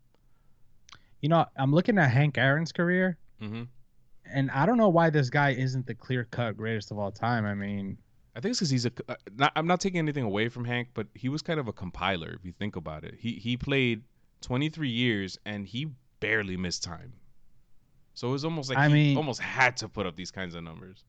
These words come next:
Speaker 1: Yeah, but you know how we always say, like, the, the eye test in Baseball Reference is all the bold?
Speaker 2: Yeah, yeah, yeah. He has a lot of
Speaker 1: He's,
Speaker 2: bolds.
Speaker 1: he has a lot of bold, man. And again, like, twenty-three careers, and this is why I think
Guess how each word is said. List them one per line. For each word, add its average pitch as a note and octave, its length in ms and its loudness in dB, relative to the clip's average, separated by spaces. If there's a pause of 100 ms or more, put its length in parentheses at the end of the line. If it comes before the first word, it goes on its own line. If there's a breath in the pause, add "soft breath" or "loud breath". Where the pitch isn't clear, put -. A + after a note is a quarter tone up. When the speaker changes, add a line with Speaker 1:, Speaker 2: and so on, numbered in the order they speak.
(420)
Speaker 1:
Yeah, G3 160 4
but C3 300 4
you D3 120 4
know G3+ 60 8
how G3+ 140 8
we F3 140 8
always D#3+ 240 4
say, D3 280 4
like, B2 340 0 (180)
the, A#2+ 340 0
the G#2 240 -8
eye B2 140 0
test C3 440 0
in A2+ 420 0 (160)
Baseball B2 380 4
Reference B2 440 4
is G#2+ 100 -2
all A2+ 100 2
the G#2+ 80 0
bold? A2+ 500 2 (340)
Speaker 2:
Yeah, F#2+ 200 -2
yeah, F2 160 -2
yeah. E2+ 120 -6 (120)
He G2+ 80 -2
has F#2+ 120 0
a F#2+ 60 -2
lot E2+ 140 -2
of E2 60 2
Speaker 1:
He's, E3+ 140 10
Speaker 2:
bolds. - 280 -8 (140)
Speaker 1:
he C#3+ 100 2
has F3 180 6
a E3 60 6
lot D#3 440 4
of D3 140 0
bold, D3+ 400 6
man. C3 300 4
And A#2+ 340 2 (880)
again, C#3 460 4
like, A#2+ 260 -2 (120)
twenty-three D#3 520 0
careers, B2 760 2 (300)
and C3 180 4
this C#3+ 160 2
is F3+ 140 4
why F3+ 160 8
I D3+ 80 6
think D3 400 0